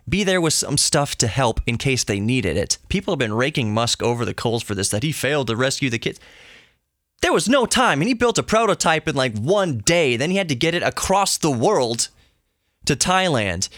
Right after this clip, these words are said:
And again, it was just there in case they needed it, in case it was useful. So ease up on Musk. My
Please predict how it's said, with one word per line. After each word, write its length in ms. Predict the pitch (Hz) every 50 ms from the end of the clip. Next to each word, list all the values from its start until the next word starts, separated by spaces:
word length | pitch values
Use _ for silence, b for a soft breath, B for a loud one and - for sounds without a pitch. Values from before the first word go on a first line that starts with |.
| B B B
And 160 | - 160 160
again, 380 | 82 131 165 131 196 214 226 185
it 60 | 156
was 180 | 160 147 117
just 300 | - 190 208 196 - 110
there 260 | 147 160 180 180 170 160
in 160 | - 151 139
case 260 | - 165 170 165 -
they 140 | - 160 139
needed 280 | 139 160 180 170 139
it, 140 | 113 117 -
in 100 | - 123
case 280 | - - 160 160 - -
it 40 | 151
was 220 | 135 123 107 113
useful. 380 | 143 185 - - - - 73 76
So 320 | - - 98 101 98 - _ _ _ _ _ _ _ _ _ _ _ _ -
ease 240 | 156 220 196 - 131
up 200 | 160 165 - -
on 160 | 73 71 71
Musk. 380 | 85 107 135 110 - - -
My 260 | - 82 110 127 104